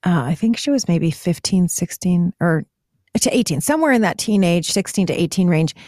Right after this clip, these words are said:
and her daughter asked her mom to have plastic surgery to change her vulva. And she was in tears. I mean, her daughter said, "There's something wrong with me. It doesn't look right." And that some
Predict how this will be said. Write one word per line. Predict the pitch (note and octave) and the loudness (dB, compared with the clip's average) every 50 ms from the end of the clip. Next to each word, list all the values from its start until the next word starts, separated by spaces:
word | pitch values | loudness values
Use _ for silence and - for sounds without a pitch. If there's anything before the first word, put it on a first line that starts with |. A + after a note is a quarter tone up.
| - - - - _ _ - | -20 -20 -20 -20 _ _ -2
and | - F#3+ F3+ F3 | 0 2 2 4
her | F3+ F#3+ F3+ | 2 2 0
daughter | F3 F3+ F3+ E3+ F#3 F#3 F#3+ - - | 0 0 0 2 2 2 0 -2 -2
asked | D#3 D3 C3+ E3 - - | -2 -2 -2 -4 -4 -6
her | - - G3 | -4 -2 0
mom | F3+ F3 D#3 D3 D3 D3 D3 | 0 2 2 2 0 0 0
to | - D#3 | -2 -2
have | - - - D3+ C#3 - | -4 -4 -4 -4 -4 -4
plastic | - - C#3+ C3+ - - - - | -4 -4 -4 -4 -4 -6 -8 -6
surgery | - - D#3 D3+ D3 C#3+ C3+ C3 | -4 -2 -2 -2 -2 -2 -2 -2
to | - - | -4 -4
change | - - - - E3 D#3 D3 C#3+ D3+ D3+ D3+ - - - - _ _ _ _ | -4 -4 -2 0 0 2 2 2 0 0 -2 -4 -8 -10 -14 _ _ _ _
her | - - F#3 D#3 | -4 -2 -2 0
vulva. | D#3+ A3 C4+ D4+ D4 G#3 D#3+ A#2+ G2+ A#2+ - - - _ _ _ _ _ _ _ _ _ _ _ _ - | 2 2 2 2 2 2 0 -2 -2 -4 -6 -8 -12 _ _ _ _ _ _ _ _ _ _ _ _ 0
And | G#3+ G3+ F#3+ F#3 F3+ F3 E3+ D#3+ - - _ _ _ - | 2 2 2 2 2 2 2 0 -2 -6 _ _ _ -6
she | - - - A3+ | -2 0 0 2
was | G3 F3 F#3 | 2 2 2
in | F3 D#3 | 0 0
tears. | - - - G#3 C#4+ F4+ D#4+ G3 - | -2 -2 0 2 4 4 2 2 0
I | D#3 | 0
mean, | F3 D#3 | 0 2
her | E3 F3+ | 2 0
daughter | D#3 - E3 D3+ G3+ B3 B3+ A#3+ D#3+ | 0 0 -2 0 0 0 0 0 0
said, | - - E3+ | -2 -4 -4
"There's | D#3 D3 C#3+ - | -2 -2 -2 -2
something | - - - - G2 F#2+ | -2 -4 -4 -4 -4 -2
wrong | - E3+ G#3 B3+ B3+ | -2 0 0 2 2
with | A3+ A3 - | 0 0 0
me. | - E3 | 0 -2
It | D#3 - | -2 -2
doesn't | - - - - - | -6 -10 -12 -6 -2
look | - C4 C4+ - - | -2 -2 0 0 -2
right." | G3+ G3+ E3 - - C#3 E3+ - - - - - - - _ - | -2 0 -2 -2 -4 -6 -6 -8 -10 -14 -20 -20 -20 -20 _ -2
And | G3 G3 F3 F3 | 0 2 2 2
that | E3 C#3 - | 0 -2 -4
some | - - - E3 E3 E3 D#3+ C3+ B3+ | -4 -2 0 2 2 2 0 -2 -4